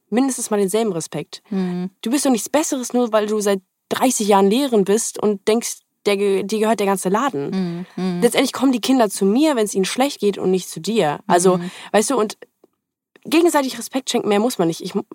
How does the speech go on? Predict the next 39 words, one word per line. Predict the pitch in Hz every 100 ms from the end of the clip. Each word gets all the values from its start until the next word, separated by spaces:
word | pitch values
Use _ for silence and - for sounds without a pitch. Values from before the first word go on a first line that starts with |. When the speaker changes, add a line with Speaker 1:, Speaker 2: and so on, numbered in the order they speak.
| -
Speaker 1:
ich | -
muss | 262 247
ja |
nicht | 220
mit | 202
allen | 208 214
Leuten | 202 202
auf | 185
dieser | 180 170
ganzen | 190 196 190
Welt | 185
beste | 185 190 180
Freunde | - 180 170
sein. | 165 185
Das | 185
Speaker 2:
Mhm. | 180
Speaker 1:
ist | 156 -
einfach | 160 156
so. | 185 170
Speaker 2:
Mhm, | 180
mhm. | 185 180 175
Speaker 1:
Nicht | 226
jeder | 247 233
Mensch | 220 208
mag | 214 247 277
mich | 277 - -
und | 208
ich | -
mag | 202
nicht | 196 185
jeden | 190 175
Mensch. | 165 160 180
Speaker 2:
Mhm, | 175
Speaker 1:
Aber | 180 -
Speaker 2:
mhm. | 185 175 180
Speaker 1:
diese | 214 202 196 - _ _ -
Art | 202 240
von | 214
Respekt, | 185 - - 247 - -